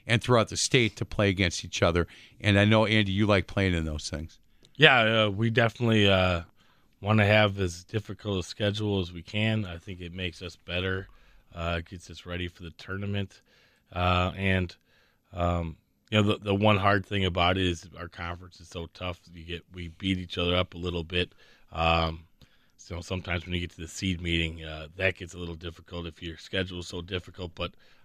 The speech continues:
Speaker 2: I think the payoff is, uh, is, is much more beneficial for us when we get to play. And,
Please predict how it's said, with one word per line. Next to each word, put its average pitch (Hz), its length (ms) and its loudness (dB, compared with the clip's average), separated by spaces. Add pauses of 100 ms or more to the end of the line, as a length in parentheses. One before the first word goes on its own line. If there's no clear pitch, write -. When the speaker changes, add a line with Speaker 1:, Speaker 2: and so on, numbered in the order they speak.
Speaker 2:
I 92 80 0
think 95 240 -2
the 85 100 -10
payoff 85 540 -2
is, 82 320 -14
uh, 78 320 -14 (440)
is, 90 360 -10
is 85 140 -20 (100)
much 101 320 -2 (160)
more 92 200 -6
beneficial 85 640 -10
for 82 220 -18
us 85 180 -8
when 82 100 -14
we 82 100 -12
get 85 140 -12
to 85 60 -20
play. 87 360 -6
And, 85 120 -10